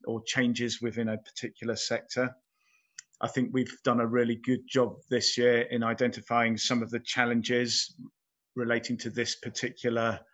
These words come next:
area of connected medical devices and how standards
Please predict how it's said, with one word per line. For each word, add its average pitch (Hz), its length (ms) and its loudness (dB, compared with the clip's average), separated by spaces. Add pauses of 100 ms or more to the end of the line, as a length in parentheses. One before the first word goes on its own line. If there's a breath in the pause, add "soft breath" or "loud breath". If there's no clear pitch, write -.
(380 soft breath)
area 120 380 2
of 113 200 0
connected 113 540 -6
medical 113 380 -6
devices 117 800 0 (520 soft breath)
and 113 160 -4
how 113 280 2
standards 120 1040 0